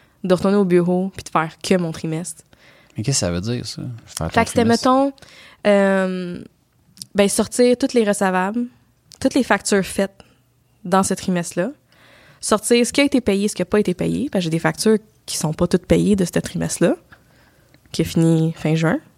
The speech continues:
Speaker 2: OK.
Speaker 1: Des factures pas payées encore. Tu me suis ?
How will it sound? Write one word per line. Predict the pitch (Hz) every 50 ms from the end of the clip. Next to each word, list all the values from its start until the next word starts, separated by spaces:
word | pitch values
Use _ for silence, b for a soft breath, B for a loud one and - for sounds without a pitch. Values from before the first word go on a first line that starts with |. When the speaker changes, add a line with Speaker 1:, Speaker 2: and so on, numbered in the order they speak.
| _ _ _ _ - -
Speaker 2:
OK. | - -
Speaker 1:
Des | 113 95 95 104 123 147 160 160 - - - - 175
factures | - - 156 - - 165 165
pas | - 165
payées | 160 160 156 160
encore. | 156 160 - - 156 180 254 277 254 _ _ b b b b b b b b _ _ _ _ _ _ _ _ _ _ _ _ _ _ _ - -
Tu | - - 170
me | 170
suis ? | - - 240